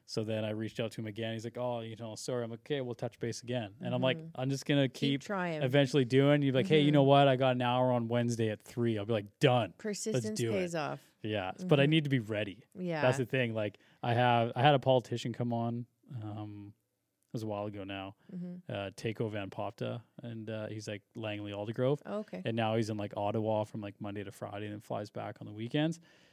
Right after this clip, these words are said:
Speaker 1: And I emailed him again saying, "Hey, a lot has changed since we last spoke.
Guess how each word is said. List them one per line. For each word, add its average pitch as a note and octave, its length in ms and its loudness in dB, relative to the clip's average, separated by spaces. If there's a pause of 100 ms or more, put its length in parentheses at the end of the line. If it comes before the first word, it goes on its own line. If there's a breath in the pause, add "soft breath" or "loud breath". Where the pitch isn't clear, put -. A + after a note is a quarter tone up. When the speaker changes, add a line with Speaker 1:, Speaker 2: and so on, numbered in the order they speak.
(340 soft breath)
Speaker 1:
And G#2+ 580 -4 (840)
I A#2 100 -4
emailed B2 420 2
him A#2 120 -2
again A2+ 320 -2
saying, A2 180 -4
"Hey, D3 220 0
a A2+ 80 2
lot C3 260 0
has D3 160 2
changed C3+ 760 -2
since - 800 -6
we A#2 200 -2
last A2+ 360 -2
spoke. A#2+ 600 0